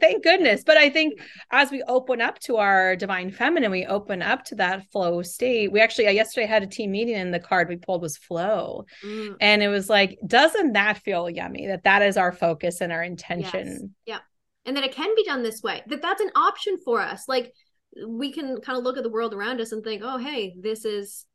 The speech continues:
Speaker 2: that's the way that it goes." But no, we have another option, and you can help lead the way. <laughs>
Speaker 1: Yeah.
Speaker 2: Yeah.
Speaker 1: Yeah. And actually, I was on a podcast, yeah, yesterday, and somebody said, "Can you manifest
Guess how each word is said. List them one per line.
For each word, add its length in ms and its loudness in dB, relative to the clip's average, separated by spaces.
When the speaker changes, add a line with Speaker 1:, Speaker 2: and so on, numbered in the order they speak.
Speaker 2:
that's 220 -10
the 100 -8
way 140 -4
that 120 -4
it 100 -10
goes." 320 -4
But 260 -10
no, 220 -6
we 300 -8
have 200 -8
another 300 -8
option, 460 -10
and 260 -6
you 200 -4
can 160 -2
help 240 0
lead 180 -10
the 80 -10
way. 920 -4
<laughs> 80 -16
Speaker 1:
Yeah. 460 0
Speaker 2:
Yeah. 220 -10
Speaker 1:
Yeah. 260 6
And 120 6
actually, 260 4
I 140 4
was 100 2
on 80 2
a 60 4
podcast, 800 -4
yeah, 240 2
yesterday, 720 0
and 120 -2
somebody 440 -4
said, 340 -4
"Can 240 -4
you 180 0
manifest 840 -4